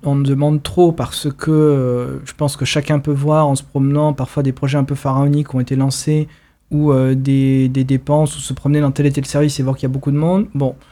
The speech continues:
donc, euh, peut-être qu'il y a eu, euh, une période un peu plus faste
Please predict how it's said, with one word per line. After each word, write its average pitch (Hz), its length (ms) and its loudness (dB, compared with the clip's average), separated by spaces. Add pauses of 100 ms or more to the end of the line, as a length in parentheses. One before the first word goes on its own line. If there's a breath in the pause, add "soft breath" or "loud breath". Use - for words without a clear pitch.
(280 soft breath)
donc, 139 340 0
euh, 135 80 2
peut-être 165 640 0
qu'il 160 420 2
y 143 100 2
a 143 60 4
eu, 151 280 4
euh, 127 300 2 (440 soft breath)
une 143 140 0
période 147 380 4
un 135 80 4
peu 143 120 0
plus 139 180 -6
faste - 540 0